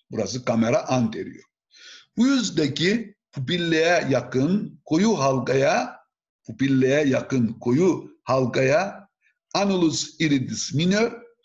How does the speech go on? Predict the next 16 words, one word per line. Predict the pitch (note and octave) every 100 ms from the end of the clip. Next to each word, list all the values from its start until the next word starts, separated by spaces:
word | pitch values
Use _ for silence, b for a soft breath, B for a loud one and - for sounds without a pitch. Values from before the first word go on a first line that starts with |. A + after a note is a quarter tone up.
| b _ -
bunun | E3+ A3 G3
dışındaki | D3 - D3 C#3 B2+ C3 A#2
daha | B2+ D3 F3+ -
açık | B2+ F#3 - B2
renkli | A#2 A2 G#2 B2+
büyük | F#3 G#3+ -
halkaya | A#2 B2 - A#2 A#2+
ise, | - G#2+ - -
şöyle | B2 A#2+ A#2
dışarıda | - A#2+ A#2 C3
yanan | A2+ A2 A#2
büyük | D#3 -
halka | A#2 A2+ A2
ise | A2 - F#3 - B B B B _
annulus | F#3 F3+ C#3+ C#3 -
iridis | D3 C#3+ D3 G#3 - -